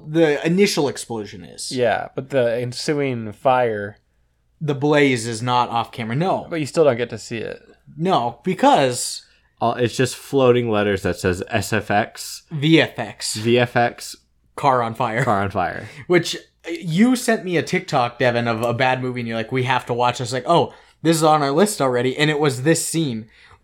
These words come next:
Speaker 1: So low budget, making fun of things where there was no actual special, it was just words on a screen.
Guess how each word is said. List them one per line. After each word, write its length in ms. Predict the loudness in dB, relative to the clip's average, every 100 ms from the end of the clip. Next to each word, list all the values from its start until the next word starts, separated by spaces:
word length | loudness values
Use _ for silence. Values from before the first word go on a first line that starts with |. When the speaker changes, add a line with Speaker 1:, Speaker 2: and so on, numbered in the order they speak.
| _ _ _ _ _ -20 _ -14
Speaker 1:
So 280 | 0 6 6
low 280 | 8 6
budget, 340 | 6 2 2 0
making 280 | 0 -2 -2
fun 160 | 0
of 100 | 0
things 280 | 0 -2 -2
where 380 | 0 2 2 -2 _ _ _ _ _ 0
there 180 | 2
was 200 | 4 2 2
no 480 | 2 4 2 0 -6 _ _ _
actual 400 | 2 2 4 0
special, 320 | 0 -4 -4
it 100 | 0 2
was 240 | 0 -2
just 460 | 0 0 0 -10 -16 _ _ _ _ _ _ _ _ _
words 300 | 6 6 6
on 120 | 2
a 60 | 2
screen. 440 | -2 -2 -2 -6